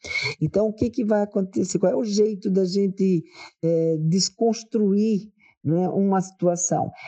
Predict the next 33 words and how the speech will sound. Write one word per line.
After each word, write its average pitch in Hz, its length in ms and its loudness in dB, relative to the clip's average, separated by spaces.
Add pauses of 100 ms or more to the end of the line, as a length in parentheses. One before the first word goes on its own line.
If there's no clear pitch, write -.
(120)
É 190 120 2
abrindo 247 480 0
diálogo 262 520 -2
pra 262 160 0
conversar, 233 560 -2
saber 202 560 0
o 294 80 -6
que 180 160 -2
que 175 260 0
é 202 180 2
essa 233 220 -4
criança, 175 580 0
o 151 60 0
que - 180 -2
que - 180 -4
esse 190 200 -2
adolescente, 180 800 0 (360)
ele 208 220 0
pensa 202 520 -2
com 180 140 -2
relação 180 580 0
ao 202 80 0
papel 185 460 0
sexual 156 440 -2
dele, 160 340 0
ou 160 80 0
a 165 60 -4
forma 190 380 -2
como 180 260 0
ele 202 140 2
tá 190 140 -4
se 175 140 -2
relacionando 170 800 2